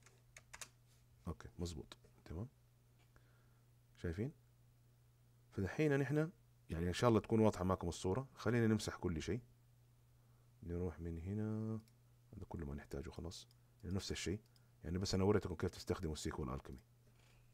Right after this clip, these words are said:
طيب، دحين نبدا من اول وجديد كده. طبعًا نحن سوينا امبورت بس ما بنستخدمها، بس انا شرحت لكم اياه كده، كده، كده، مظبوط. طيب،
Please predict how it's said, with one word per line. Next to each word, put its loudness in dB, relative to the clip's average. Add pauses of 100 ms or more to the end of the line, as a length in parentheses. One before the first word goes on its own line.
طيب، -4 (720)
دحين 0 (2750)
نبدا -16 (120)
من -12
اول -6
وجديد -6
كده. -8 (400)
طبعًا -4
نحن -4
سوينا 2
امبورت 2
بس -4
ما 2
بنستخدمها، -2
بس -4
انا -2
شرحت -4
لكم -4
اياه -6 (1040)
كده، -6 (560)
كده، -10 (680)
كده، -18 (200)
مظبوط. -8 (340)
طيب، -8